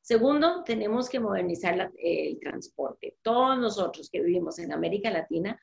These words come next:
sabemos que el transporte es un desastre y eso no puede seguir así porque además está matando a millones de personas por la polución del aire.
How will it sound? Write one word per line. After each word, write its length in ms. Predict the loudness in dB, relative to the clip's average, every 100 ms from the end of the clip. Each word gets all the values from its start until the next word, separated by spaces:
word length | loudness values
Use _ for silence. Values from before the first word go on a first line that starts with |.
| _ _ _
sabemos 540 | 0 2 4 2 2
que 100 | 2
el 140 | 2
transporte 840 | 0 -4 -4 -2 0 4 2 4 4
es 180 | 2 4
un 400 | 4 6 4 4
desastre 1000 | 4 4 0 -2 -2 -4 -10 -8 -8 -8
y 200 | 2 8
eso 440 | 8 6 2 -2 0
no 280 | 0 0 0
puede 240 | 2 2
seguir 340 | 2 -2 -2
así 320 | -4 -2 -2 0
porque 260 | -2 -4
además 480 | -4 0 2 2 0 -6
está 300 | -4 0 2
matando 760 | 0 -2 2 4 6 4 2
a 80 | 0
millones 560 | 0 0 2 2 2 0
de 80 | -2
personas 500 | -4 -4 -4 -4 -4
por 160 | -2
la 120 | -2
polución 520 | -2 -4 -4 -4 -6 -4
del 180 | -4
aire. 180 | -6 -12